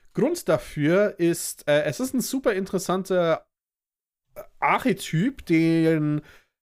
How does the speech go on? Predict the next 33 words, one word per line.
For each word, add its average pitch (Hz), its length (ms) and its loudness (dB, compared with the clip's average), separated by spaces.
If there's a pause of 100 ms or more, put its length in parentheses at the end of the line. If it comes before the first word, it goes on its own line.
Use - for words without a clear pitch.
(380)
äh, 139 220 0
der 175 220 2
eigentlich 240 380 0
keinen 214 720 -2
wirklichen 208 360 -2
Support 196 460 -2
hat, 202 120 2
aber 170 160 -2
der 165 160 -2
immer 165 200 4
wieder 139 220 2
auftaucht. - 580 -6
Dinge 160 240 2
niederzutappen 123 720 0
ist - 180 -8
einfach 107 340 -8 (160)
Teil 127 260 0
von 123 140 -4
dieser 113 200 -6
Farbidentität. 110 880 -2 (600)
Aber, 143 640 4
äh, 120 320 0
wie 190 240 0
es, 160 320 -4 (160)
wie 196 260 0
du 214 100 2
darüber 143 380 2
gehst, 214 320 -4
ist - 260 -8 (120)
ihr 190 200 4
egal. 123 440 -2
Hilda 208 320 2
ist 135 200 -4